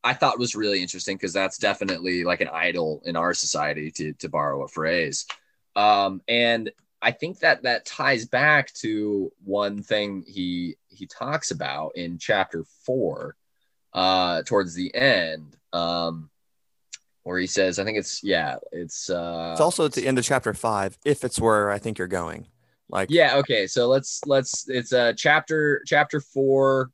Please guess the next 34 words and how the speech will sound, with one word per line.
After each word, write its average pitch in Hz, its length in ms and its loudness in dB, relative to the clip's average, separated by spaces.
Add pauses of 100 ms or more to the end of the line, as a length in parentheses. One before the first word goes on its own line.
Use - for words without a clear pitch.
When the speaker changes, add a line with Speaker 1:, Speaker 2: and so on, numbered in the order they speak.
(140)
Speaker 1:
um, 101 840 0 (1400)
uh, 101 180 4
verse 117 340 2
four. 92 300 4
We'll 101 80 2
just - 160 -4
start 95 260 2
there, - 240 -8 (560)
'cause 104 120 -2
I 104 100 4
think 101 140 0
it's 80 80 -8
all 87 260 0
pretty 57 220 -14
good. - 160 -20 (580)
And 90 80 -4
he 90 60 -4
says, 104 160 -2
"And 123 120 2
I 127 80 4
saw 170 360 4
that 156 120 6
all 131 220 6
toil 131 460 6
and 110 80 -2
all 110 220 4
achievement 92 500 -6
spring 110 280 -4
from 95 160 -6
one 101 220 0
person's 98 420 -4
envy 87 360 -2
of 78 100 -2
another. 73 500 -12